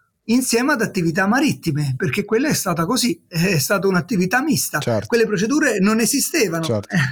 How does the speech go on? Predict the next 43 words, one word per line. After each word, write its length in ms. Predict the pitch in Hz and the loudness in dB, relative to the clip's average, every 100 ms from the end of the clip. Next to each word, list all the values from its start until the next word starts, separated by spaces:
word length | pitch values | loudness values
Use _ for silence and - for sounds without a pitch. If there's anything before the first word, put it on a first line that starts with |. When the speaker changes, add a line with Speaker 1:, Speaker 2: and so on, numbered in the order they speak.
| - - | -6 -4
Speaker 2:
Tocca 260 | 143 - | -2 2
improvvisare 760 | 156 160 151 139 151 156 156 165 | 0 2 0 2 2 2 2 0
sulla 200 | - 139 | 0 -2
pianificazione. 1040 | 143 131 127 123 120 - 143 120 110 104 117 | 0 -2 -2 -2 -4 -2 0 0 0 -2 -2
Ogni 260 | 117 139 | 0 2
volta 220 | 139 160 151 | 2 0 -2
si 140 | - | 0
improvvisa 580 | 139 117 135 123 156 139 | 0 0 -4 0 2 2
in 60 | |
un 60 | 131 | 0
certo 280 | 131 123 139 | -2 -4 -2
senso, 400 | 151 151 143 135 | 0 2 2 2
o 20 | |
meglio, 300 | 127 117 110 - - | 2 2 0 -4 -4
innovare 600 | 135 143 135 143 131 123 | 0 2 2 0 0 -2
sul 220 | 110 131 | -2 -2
campo 380 | - 131 113 110 | -2 -2 -2 -4
più 120 | 101 | -4
che 60 | 110 | -2
improvvisare, 500 | 107 120 135 127 123 | -2 0 0 0 0
naturalmente, 500 | 113 131 139 123 139 - - | 0 0 0 0 -4 -4 -8
rispetto 340 | 120 - 131 | -8 -4 -2
a 60 | 147 | -2
una 80 | 131 | 0
pianificazione 720 | 123 113 117 123 - 131 120 | -2 -2 -4 -4 -2 -2 -2
che 100 | 110 | -2
si 120 | 113 | -4
è 20 | |
fatta, 340 | 107 127 107 117 | -2 -2 -2 -4
no? 80 | 110 | 0
Ma 140 | 110 | 2
Speaker 1:
Esatto, 420 | - 196 175 - | 2 2 2 2
Speaker 2:
quella 20 | |
Speaker 1:
sì, 380 | 208 240 247 254 | 0 2 0 0
pensi 320 | 277 285 - | 0 0 0
che 140 | 196 170 | 0 0
su 120 | 208 | 0
quella, 460 | 208 202 208 208 202 | 0 2 2 2 0
su 140 | 208 | -4
quell'esperienza 760 | - 214 214 - 208 220 214 240 | -2 0 0 0 -2 0 -2 0
lì 220 | 208 208 | 0 0
siamo 260 | 185 175 | 0 0
venuti, 560 | 165 175 190 175 160 | 0 0 0 2 0